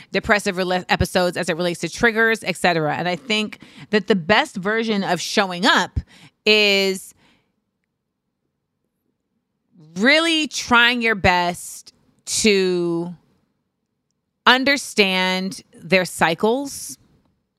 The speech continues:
and understand their, um, their solutions. Because when you're in a depressive state,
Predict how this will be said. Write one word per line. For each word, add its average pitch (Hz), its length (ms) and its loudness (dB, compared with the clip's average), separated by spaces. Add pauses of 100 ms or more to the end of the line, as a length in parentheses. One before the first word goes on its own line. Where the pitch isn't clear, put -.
(680)
and 196 680 0 (140)
understand 190 1080 -2
their, 180 640 0
um, 160 760 -4 (1900)
their 208 160 4
solutions. 196 1000 -2
Because 208 320 0
when 214 200 -2
you're 262 160 0
in 339 80 0
a 320 40 -2
depressive 220 480 0
state, - 680 -8